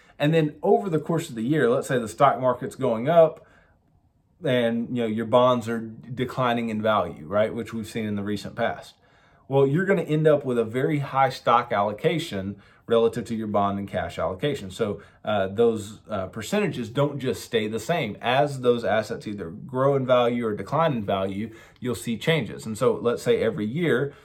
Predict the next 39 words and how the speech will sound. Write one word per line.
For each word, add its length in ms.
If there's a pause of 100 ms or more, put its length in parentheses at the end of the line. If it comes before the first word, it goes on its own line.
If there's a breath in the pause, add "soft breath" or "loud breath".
(220 loud breath)
you 120
just 200
go 60
back 240
and 120
you 100
rebalance, 640
right? 300
So 60 (300)
you 100
would 180
have 100
to 80
sell 320
stocks 520
in 120
order 240
to 40 (180)
buy 140 (420 loud breath)
bonds 520 (160)
or 160 (100)
cash, 460
okay? 220 (1000 soft breath)
Now, 240
a 80
strategic 560
asset 300
allocation 520
strategy 440
may 160
be 160
akin 440 (120)
to 320 (260 loud breath)
the 120
buy 400
and 80
hold 260
strategy, 480
right? 240